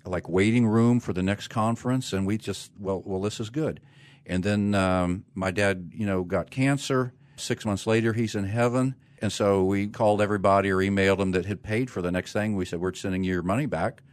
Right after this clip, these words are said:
You know, Adrian Rogers died, and obviously, you know, there's no more Pastor Training Institute." But we had videotaped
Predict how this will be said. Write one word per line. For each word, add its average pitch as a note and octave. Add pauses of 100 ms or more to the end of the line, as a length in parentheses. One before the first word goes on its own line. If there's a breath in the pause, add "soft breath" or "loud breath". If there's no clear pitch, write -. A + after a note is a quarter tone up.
(320 soft breath)
You G2
know, F#2
Adrian G2
Rogers F#2+
died, G#2
and F#2+
obviously, F#2
you G2
know, F2
there's F2+
no G2
more F2+
Pastor F2
Training E2
Institute." G#2 (200)
But F2+
we F#2+
had A#2
videotaped A2+